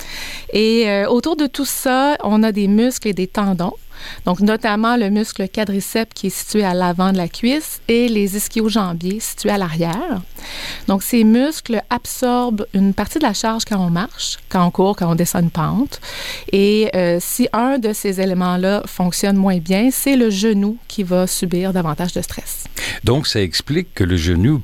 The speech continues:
Speaker 2: peut souffrir même si on n'a rien fait de particulier, là.
Speaker 1: Oui. Oui. Et c'est pour ça que, que corriger la démarche et renforcer les muscles autour du genou peut réellement aider à réduire la douleur,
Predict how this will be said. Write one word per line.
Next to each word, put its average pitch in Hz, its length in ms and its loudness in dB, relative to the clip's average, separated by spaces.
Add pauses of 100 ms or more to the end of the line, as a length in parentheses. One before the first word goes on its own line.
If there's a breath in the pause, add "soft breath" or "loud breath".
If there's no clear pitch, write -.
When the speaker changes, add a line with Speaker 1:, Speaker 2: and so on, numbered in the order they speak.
Speaker 2:
peut 165 160 4
souffrir 120 640 0
même 123 320 2
si - 140 0
on 92 120 4
n'a 80 140 2
rien 90 260 2
fait - 140 -2
de - 60 0
particulier, - 760 -6
là. 69 140 -10 (440)
Speaker 1:
Oui. 226 220 -2 (420)
Oui. 208 100 -4 (460 loud breath)
Et 220 80 2
c'est 254 160 0
pour 240 160 -4
ça 294 180 -2
que, 202 720 0
que 196 160 -6
corriger 247 400 -2
la 262 120 0
démarche 208 720 0
et 214 220 4
renforcer 233 1040 0
les 190 180 4
muscles 196 540 2
autour 214 320 0
du 196 140 -2
genou 190 400 2 (560 loud breath)
peut 226 240 2
réellement 214 540 2
aider 190 280 -2
à 190 60 0
réduire 180 280 -2
la 180 120 -2
douleur, 160 320 -2